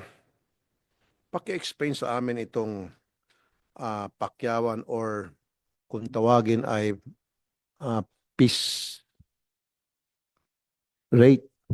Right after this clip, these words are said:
Tama? Peace rate. Paano po yung isang kumpanya na bibigyan ng permit para sila ay makapag-implement ng peace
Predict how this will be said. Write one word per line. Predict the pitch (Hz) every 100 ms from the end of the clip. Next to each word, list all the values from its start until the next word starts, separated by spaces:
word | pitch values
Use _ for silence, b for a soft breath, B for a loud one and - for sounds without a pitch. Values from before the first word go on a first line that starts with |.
| - _ _ _
Tama? | 104 101 123 - _ _ _ _ _ _ _ _
Peace | 113 101 117
rate. | 113 101 98 - - _ _ _ _ _ _ _ _ _ _ _ _ -
Paano | 196 240 240 233
po | - 160 147 147 - _ _ _ _ -
yung | 139 143
isang | - 139
kumpanya | - 123 107 117 120 120
na | 107 107
bibigyan | 110 107 113 110 107
ng | 98
permit | 104 101 110 90 _ _ b b b b - _
para | - 107 110 110 104 101 98 - -
sila | - 107 101 110
ay | 104
makapag-implement | 101 98 104 104 107 101 101 104 -
ng | 101 98 - -
peace | 107 - -